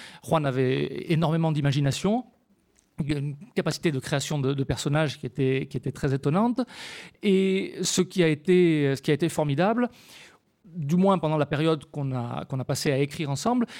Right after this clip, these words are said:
c'est que même si, euh, Augusto Solis et, euh, Jules Daumier,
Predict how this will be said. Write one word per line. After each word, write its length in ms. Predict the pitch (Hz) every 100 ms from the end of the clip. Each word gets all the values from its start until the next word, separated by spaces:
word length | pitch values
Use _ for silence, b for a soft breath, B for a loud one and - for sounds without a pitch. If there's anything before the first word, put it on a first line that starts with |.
| B
c'est 140 | - 175
que 300 | 202 190 175
même 240 | 175 180
si, 520 | - 214 208 185 - -
euh, 380 | - 71 - - -
Augusto 300 | 160 175 180
Solis 480 | 180 175 170 - - -
et, 420 | 170 175 165 -
euh, 280 | - 147 147
Jules 220 | 131 151
Daumier, 500 | 143 151 160 170 160